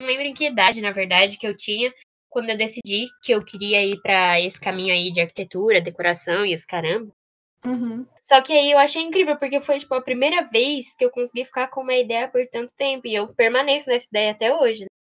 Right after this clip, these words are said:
Speaker 2: Ainda bem,
Speaker 1: E,
Speaker 2: né?
Speaker 1: tipo, eu espero que continue assim, sabe? Ia ser uma merda eu terminar a faculdade, tô lá me formando e pensar assim, "Nossa, será, hein?" Nossa,
Speaker 2: É,
Speaker 1: eu ia ficar
Speaker 2: realmente.
Speaker 1: chateada.
Speaker 2: É
Speaker 1: Mas, por
Speaker 2: difícil.
Speaker 1: enquanto,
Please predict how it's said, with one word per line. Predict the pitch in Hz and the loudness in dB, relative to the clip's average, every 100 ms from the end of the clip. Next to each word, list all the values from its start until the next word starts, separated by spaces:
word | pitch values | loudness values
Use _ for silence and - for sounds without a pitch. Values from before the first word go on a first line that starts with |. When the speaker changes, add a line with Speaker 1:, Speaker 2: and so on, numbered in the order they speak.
| _ _ _ _ _ | _ _ _ _ _
Speaker 2:
Ainda | 247 240 233 233 | -2 0 0 0
bem, | 285 392 415 | 2 2 2
Speaker 1:
E, | |
Speaker 2:
né? | 277 | -2
Speaker 1:
tipo, | 311 202 | 0 4
eu | 196 | 4
espero | 233 - 254 269 339 | 4 6 8 8 6
que | 415 | 2
continue | 415 415 392 415 403 427 | 6 4 6 4 6 6
assim, | 453 427 | 8 8
sabe? | 311 302 269 226 | 8 6 6 6
Ia | 240 196 247 262 | 6 10 8 8
ser | 294 | 4
uma | 269 | 4
merda | 403 427 294 240 | 6 6 8 6
eu | 240 | 2
terminar | 262 254 240 | 0 2 2
a | 240 | 2
faculdade, | 262 262 262 220 202 240 285 | 0 -2 2 6 6 4 2
tô | 269 | 4
lá | 240 247 | 4 2
me | 254 | 0
formando | 254 262 240 233 254 | 2 2 2 0 -2
e | |
pensar | 269 262 262 254 | -2 -2 -2 -2
assim, | 254 240 | -4 -4
"Nossa, | 269 294 277 | -4 -4 -4
será, | 269 285 349 339 | -2 0 0 -2
hein?" | 339 - _ - | -6 -20 _ -6
Nossa, | 254 262 381 349 262 254 | 4 8 8 10 10 10
Speaker 2:
É, | |
Speaker 1:
eu | 240 | 10
ia | 247 | 10
ficar | 269 262 262 | 8 8 8
Speaker 2:
realmente. | 302 302 254 480 | 8 6 8 8
Speaker 1:
chateada. | 523 294 247 226 226 - _ _ _ - | 8 8 6 2 -4 -10 _ _ _ -2
Speaker 2:
É | 262 | 4
Speaker 1:
Mas, | 247 247 | 4 4
por | 294 | 2
Speaker 2:
difícil. | 285 311 | 2 4
Speaker 1:
enquanto, | 330 269 277 302 | 6 8 8 2